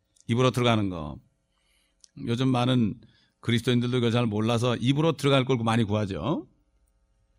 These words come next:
그러자 삼십사 절, 그들이 주께 말씀드리기를, "주여, 이 빵을 우리에게 항상 주소서."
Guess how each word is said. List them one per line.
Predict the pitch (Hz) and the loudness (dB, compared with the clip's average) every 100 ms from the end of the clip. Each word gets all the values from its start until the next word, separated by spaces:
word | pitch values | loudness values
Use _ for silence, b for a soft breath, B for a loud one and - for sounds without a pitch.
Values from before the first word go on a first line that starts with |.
| _ _ B B B - | _ _ B B B 4
그러자 | 202 185 190 143 | 6 10 10 10
삼십사 | 170 151 160 151 | 4 2 2 2
절, | 127 | 2
그들이 | 170 180 | 0 0
주께 | 160 170 | 0 2
말씀드리기를, | 165 156 170 165 160 135 | 2 2 0 0 -2 0
"주여, | 190 | 0
이 | 185 196 | 2 0
빵을 | - 190 196 | 2 2 2
우리에게 | 185 190 202 | 0 0 0
항상 | 185 185 202 190 208 196 | -2 -2 2 4 4 2
주소서." | 196 196 196 208 113 | 2 4 6 4 4